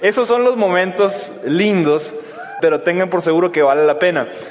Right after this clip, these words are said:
Les voy a decir por qué. Porque yo en esa convención, yo sentí algo lindo ahí, padre. Estuvimos viernes en la noche, estuvimos sábado en la mañana, y en el break, que es el,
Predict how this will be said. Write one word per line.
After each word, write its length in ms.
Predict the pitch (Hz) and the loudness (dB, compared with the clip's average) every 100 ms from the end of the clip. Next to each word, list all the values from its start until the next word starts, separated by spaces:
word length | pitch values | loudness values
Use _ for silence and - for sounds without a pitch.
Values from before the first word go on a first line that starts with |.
| - - | -18 -4
Les 140 | 143 160 | 0 4
voy 120 | 202 | 4
a 20 | |
decir 220 | 196 202 | 2 0
por 160 | 202 202 | 0 0
qué. 680 | 220 143 - - - - - - | 0 0 -6 -12 -14 -20 -20 -2
Porque 260 | 175 175 | 0 2
yo 100 | 185 | 2
en 80 | 214 | 2
esa 180 | 233 240 | 2 0
convención, 580 | 226 226 233 220 220 202 220 - - - - - - _ | 0 0 0 2 0 0 -6 -12 -16 -20 -20 -20 -20 _
yo 160 | 143 156 | -4 0
sentí 280 | 185 175 185 | 0 2 2
algo 200 | 185 175 | 2 2
lindo 460 | 175 185 190 185 | 2 2 2 4
ahí, 240 | 165 170 185 | 2 2 -2
padre. 500 | 180 180 185 160 - - - - - | 0 2 2 0 -2 -6 -12 -14 -6
Estuvimos 600 | 143 - 160 160 139 - | -4 0 0 2 -2 -4
viernes 440 | 151 202 220 233 226 | 0 0 2 0 0
en 100 | 226 | 0
la 80 | |
noche, 400 | 220 196 - 185 190 - - - - _ - | 2 0 0 -6 -8 -14 -20 -20 -20 _ -8
estuvimos 480 | 127 123 151 156 139 | -6 -2 0 0 0
sábado 500 | - 180 208 214 214 | 0 2 2 2 0
en 140 | 175 196 | 0 0
la 60 | |
mañana, 560 | 208 220 190 165 170 - - - - - - _ - 160 | 0 2 0 0 -4 -8 -18 -20 -20 -20 -20 _ -20 -6
y 140 | 165 190 | 0 2
en 80 | |
el 140 | 185 175 | 2 0
break, 720 | 143 202 254 - - - - | 2 2 2 -4 -10 -14 -2
que 160 | 156 165 | 0 2
es 120 | |
el, 100 | 202 | 0